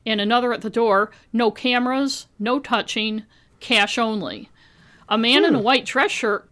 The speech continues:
Speaker 1: kept watch at the front door. Inside, two men sipped coffee at a booth. The rest of the tables were empty. There were fifteen tables with room enough for fifty-eight people. Also inside were three topless women, one topless man,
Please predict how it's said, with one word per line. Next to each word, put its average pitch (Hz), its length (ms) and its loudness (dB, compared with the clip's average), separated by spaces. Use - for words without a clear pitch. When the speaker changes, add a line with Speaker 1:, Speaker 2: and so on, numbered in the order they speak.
Speaker 1:
kept - 420 -8
watch 226 380 0
at 185 60 -10
the 165 80 -18
front 208 240 -4
door. 240 440 -2
Inside, 349 680 2
two - 160 -4
men 302 240 2
sipped - 260 -6
coffee 233 380 0
at 208 60 -2
a 196 60 -2
booth. 190 440 -2
The 196 80 -4
rest 220 260 0
of 285 60 -8
the 294 60 -8
tables 214 440 -2
were 196 140 -2
empty. 170 480 -6
There 214 100 -2
were 202 100 2
fifteen 311 420 -2
tables 226 480 -2
with 190 140 -14
room 233 240 -2
enough 190 240 -4
for 185 100 -8
fifty-eight 180 560 -4
people. - 480 -8
Also 285 320 2
inside 220 400 0
were 208 100 -4
three 277 260 -4
topless 202 640 -4
women, 208 460 -4
one 220 200 0
topless 233 480 -2
man, 190 400 -4